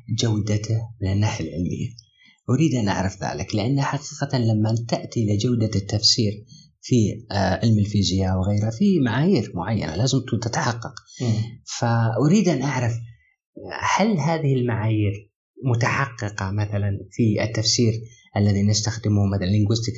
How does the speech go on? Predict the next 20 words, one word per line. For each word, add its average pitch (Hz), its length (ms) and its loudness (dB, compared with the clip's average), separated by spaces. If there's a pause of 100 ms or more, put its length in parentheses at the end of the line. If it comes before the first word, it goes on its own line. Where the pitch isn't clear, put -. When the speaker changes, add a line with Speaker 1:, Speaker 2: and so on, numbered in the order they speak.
Speaker 1:
explanation 98 520 0
مثلًا، 90 240 -2 (340)
هل 139 200 4
موجود 113 460 2
هذا 104 140 2
التفسير 104 520 0 (360)
العلمي 107 520 4
اللساني، 101 640 2 (260)
هل 143 140 2
هو 135 140 4
فعلًا 117 240 2
يتمتع 113 500 2
بجودة 101 580 2 (400)
مشابهة 120 520 4
لجودة 113 480 4
التفسير 104 480 -2
العلمي 107 340 2
في 104 300 0 (440)
الفيزياء 135 680 4
مثلًا 117 360 -2